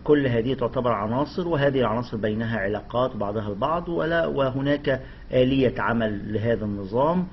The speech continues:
معروفة، هناك حدود للنظام، هناك هدف للنظام، وأخيرًا هناك، آه، آه، آه، بيئة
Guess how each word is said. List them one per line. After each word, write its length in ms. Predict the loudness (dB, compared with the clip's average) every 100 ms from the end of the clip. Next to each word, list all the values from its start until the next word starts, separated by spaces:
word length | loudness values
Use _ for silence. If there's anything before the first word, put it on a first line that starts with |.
| -12 -12 -6
معروفة، 640 | -4 -2 -2 -2 0 0 -4 -10 -2
هناك 280 | -2 -2 -4
حدود 460 | -4 -2 0 -2
للنظام، 720 | 0 -2 -2 -2 0 2 0
هناك 400 | -2 0 -2 -2
هدف 560 | -4 -4 -2 -2 -2 -8
للنظام، 640 | -6 -6 -2 0 2 0
وأخيرًا 600 | -2 -4 -6 -6 -4 -2 -4 -12 -18 -8 -2
هناك، 360 | 0 0 0
آه، 140 | -2 -2 -10 -18 -18 -8
آه، 1300 | -4 -4 -4 -4 -4 -4 -6 -4 -4 -4 -4 -6 -6
آه، 40 | -6
بيئة 420 | -2 -2 -2 -4